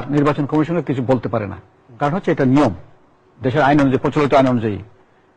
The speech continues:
নির্বাচন কমিশনকেই সরকারকে বলতে হয় যে আমার কি দরকার, না পেলে বলবো যে আমি পেলাম না। কিন্তু নির্বাচন কমিশন সেই কথাটাও বলছেন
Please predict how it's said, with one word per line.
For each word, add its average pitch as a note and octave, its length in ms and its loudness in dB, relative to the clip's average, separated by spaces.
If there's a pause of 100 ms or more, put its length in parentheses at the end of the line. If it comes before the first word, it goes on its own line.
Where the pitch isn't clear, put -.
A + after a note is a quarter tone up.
(100)
নির্বাচন D3 420 4
কমিশনকেই G3 580 4
সরকারকে F#3 300 2
বলতে C#3 300 0
হয় G2+ 140 -6 (220)
যে D#3+ 120 0
আমার F3 160 6
কি F3+ 60 2
দরকার, C#3 320 2 (760)
না D#3+ 160 6
পেলে A3+ 160 6
বলবো G3 200 6
যে F#3 100 4
আমি F3+ 120 2
পেলাম D#3 180 4 (100)
না। F2+ 60 -8 (440)
কিন্তু F#3 180 0
নির্বাচন F#3+ 280 4
কমিশন A3+ 280 2
সেই A#3 120 2
কথাটাও A#3 340 2
বলছেন C3 240 -2